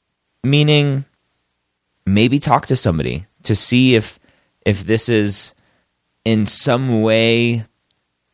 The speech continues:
challengeable through a legal system, maybe.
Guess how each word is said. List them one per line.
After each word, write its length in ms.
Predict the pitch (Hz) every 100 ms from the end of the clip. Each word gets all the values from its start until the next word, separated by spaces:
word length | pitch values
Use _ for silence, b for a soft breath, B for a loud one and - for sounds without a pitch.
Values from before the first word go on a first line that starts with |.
| _
challengeable 920 | - 117 123 135 104 87 76 58 - - _ _ _ -
through 420 | 98 107 110 107 -
a 60 | 101
legal 300 | 104 123 123
system, 480 | - 78 - 73 71
maybe. 400 | 65 55 50